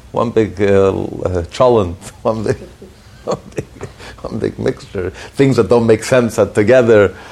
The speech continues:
On the same block, you can have a house, a holy house, and next to a house of abomination, literally in the same block. Within the same person, you have abominable qualities and you have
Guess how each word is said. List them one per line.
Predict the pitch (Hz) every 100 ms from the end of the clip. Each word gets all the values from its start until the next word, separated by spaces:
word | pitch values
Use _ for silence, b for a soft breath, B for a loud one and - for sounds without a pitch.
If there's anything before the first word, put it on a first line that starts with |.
| B B -
On | 92
the | 95
same | - 123 117
block, | 117 131 110
you | 101
can | 104
have | 107
a | 95
house, | 90 117 104
a | 92
holy | 98 147 123
house, | 101 104 104 -
and | 92 101
next | 104 - -
to | 101 95 90 - B B B B - -
a |
house | 92 110 104
of | 92
abomination, | 85 98 101 120 131 107 104
literally | 113 117 113
in |
the | 104
same | - 117 107
block. | 113 117 101
Within | 107 139 156
the | 143
same | 151 160
person, | 151 220 226 120
you | 98
have | 104 104 90 - B B B B B B B -
abominable | 98 87 104 156 143 131 135
qualities | 123 117 117 113 110 98
and | 101
you |
have | 85 80 - -